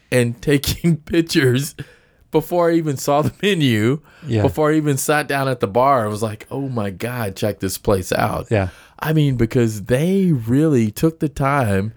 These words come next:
Speaker 1: to make it what it is. I mean, it, it,
Speaker 2: Sounds
Speaker 1: it,
Speaker 2: like this is the place.
Speaker 1: it's absolutely the place.
Speaker 2: Yeah.
Speaker 1: <laughs> So I would say definitely check it out.
Speaker 2: Yeah, we
Speaker 1: So
Speaker 2: went there,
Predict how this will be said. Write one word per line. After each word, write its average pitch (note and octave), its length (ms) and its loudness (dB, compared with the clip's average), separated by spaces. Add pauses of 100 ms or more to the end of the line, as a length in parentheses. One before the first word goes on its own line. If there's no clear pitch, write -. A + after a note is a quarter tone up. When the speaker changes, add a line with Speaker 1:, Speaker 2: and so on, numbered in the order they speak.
(300)
Speaker 1:
to - 100 2
make B2 240 0
it B2 60 4
what A2+ 240 2
it A2 100 -4
is. A#2 480 0
I A#2 80 -2
mean, G#2+ 440 -2 (400)
it, C3 340 2
it, B2 220 -2
Speaker 2:
Sounds A#2+ 260 2
Speaker 1:
it, - 20 4
Speaker 2:
like G#2 180 2
this G#2+ 180 2
is G2 140 -2
the G2 120 -6
place. F#2+ 500 -6 (400)
Speaker 1:
it's C#3 320 2
absolutely A2+ 880 2
the G2 300 2
place. E2+ 500 -2
Speaker 2:
Yeah. G2 260 4
Speaker 1:
<laughs> - 40 -8 (540)
So F3 420 0
I D3 220 0
would F3+ 180 0
say A#2 160 0
definitely A#2+ 420 -2
check A2 280 -2
it G2+ 60 2
out. F#2 280 2 (220)
Speaker 2:
Yeah, F3+ 200 2
we D#3 120 2
Speaker 1:
So F#3 60 2
Speaker 2:
went E3+ 120 0
there, D#3 220 2